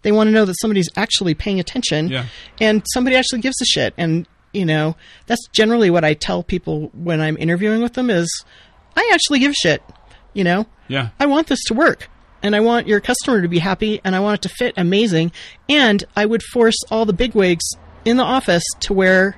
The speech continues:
Speaker 1: their size
Speaker 2: <laughs>
Speaker 1: so that they could understand, they could see how much I, you know, how it was in the beginning to how it is now. And,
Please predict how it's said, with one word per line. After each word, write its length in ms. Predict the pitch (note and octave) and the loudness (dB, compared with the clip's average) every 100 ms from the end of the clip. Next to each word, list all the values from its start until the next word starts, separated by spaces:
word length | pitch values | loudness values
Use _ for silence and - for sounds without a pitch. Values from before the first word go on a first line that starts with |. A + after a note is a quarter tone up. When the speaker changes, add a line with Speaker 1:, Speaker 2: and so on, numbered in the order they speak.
| - | -8
Speaker 1:
their 180 | F3 F#3 | -4 -2
size 480 | - G#3 F#3+ C#3+ C3+ - - - - - - - - - - | -2 0 0 0 -2 -10 -16 -20 -20 -20 -20 -20 -20 -20 -10
Speaker 2:
<laughs> 240 | - C#3+ - | -6 -6 -2
Speaker 1:
so 560 | - G#3 F#3+ F#3+ C3+ - - - | 2 6 6 4 0 -6 -8 -4
that 180 | A3 | 0
they 160 | G3 A3+ | 2 2
could 160 | A#3 G#3 | 2 0
understand, 800 | G3 F#3 - B3 A#3 G3 F#3 - - | 0 -2 -2 0 0 0 -2 -4 -2
they 100 | G#3 | -2
could 160 | G3+ - - | -2 -6 -4
see 240 | A3 G3+ - - | -2 -4 -8 -10
how 280 | - G3+ F#3+ | -6 -2 -2
much 240 | F#3+ - | -2 -2
I, 180 | D3+ D3+ _ _ - - | -4 -6 _ _ -20 -12
you 120 | - E3+ | -6 -2
know, 100 | D#3 | -2
how 180 | G3+ G3 | -2 -2
it 40 | |
was 180 | F#3 E3+ | -2 0
in 60 | |
the 60 | D#3+ | -2
beginning 520 | E3 G3+ A3+ A3+ A3+ _ - | -2 0 0 -2 -4 _ -10
to 100 | G3 | -8
how 220 | E3 D#3+ | -4 -4
it 80 | D3+ | -2
is 160 | D#3 C#3+ | -2 -2
now. 360 | C#3+ C#3 G#2+ D#3 _ - - _ - | -4 -4 -6 -8 _ -20 -20 _ -6
And, 380 | D#3 D3 D3 | -2 -2 -2